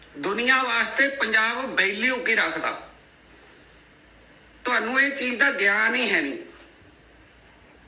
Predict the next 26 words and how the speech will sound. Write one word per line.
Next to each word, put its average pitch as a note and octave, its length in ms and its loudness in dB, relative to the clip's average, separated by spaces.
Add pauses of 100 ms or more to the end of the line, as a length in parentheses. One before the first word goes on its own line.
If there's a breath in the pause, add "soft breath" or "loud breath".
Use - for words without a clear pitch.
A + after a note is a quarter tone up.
(1200 loud breath)
ਤੁਹਾਨੂੰ A#3 320 0
ਪਤਾ B3 340 0
ਹੋਣਾ B3 240 2
ਚਾਹੀਦਾ A3 460 2
ਕਿ B3 180 2
ਜਦੋਂ A#3 340 -2
ਮਹਾਰਾਜਾ A#3 460 2
ਰਣਜੀਤ G3 420 -2
ਸਿੰਘ A#3+ 300 0
ਦਾ B3 160 2
ਰਾਜ F#3 280 0
ਸੀਗਾ, G#3 640 0 (340)
ਅਹ, F3+ 200 4
ਤੁਸੀਂ F#3+ 380 -2
ਸੁਣਿਆ G3+ 440 2
ਹੋਣਾ, F#3+ 240 -2
ਆਮ F#3+ 720 -2
ਖਬਰਾਂ F3 340 2
'ਚ F#3 120 -6
ਚੱਲਦਾ F3+ 420 2
ਕਿ G#3 180 2
ਸਿਲਕ F3+ 400 0
ਰੂਟ G3 340 -4
ਖੁੱਲ੍ਹਾ G#3+ 260 0
ਸੀ D#3+ 200 -2
ਉਦੋਂ। B2 300 -4